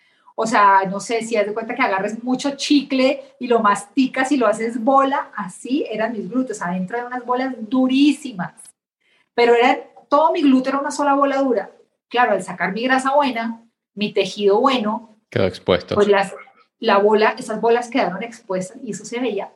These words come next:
Speaker 1: fatal. O sea, ya pasó el proceso inflamatorio y eso se veía, no,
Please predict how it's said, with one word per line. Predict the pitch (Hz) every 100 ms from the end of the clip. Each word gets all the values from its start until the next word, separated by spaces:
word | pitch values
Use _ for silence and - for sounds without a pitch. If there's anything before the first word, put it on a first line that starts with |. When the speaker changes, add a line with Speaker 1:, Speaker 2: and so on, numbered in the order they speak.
| _ _
Speaker 1:
fatal. | - 233 277 277 - _
O | -
sea, | 156 180
ya | 160 190 233 - _ _ _ _ _
pasó | - 254 - - 277 269 294
el | 294 277
proceso | 254 254 233 214
inflamatorio | 233 302 294 233 - 220 214
y | 247
eso | 247
se | 247 262
veía, | 214 233 - _ -
no, | 285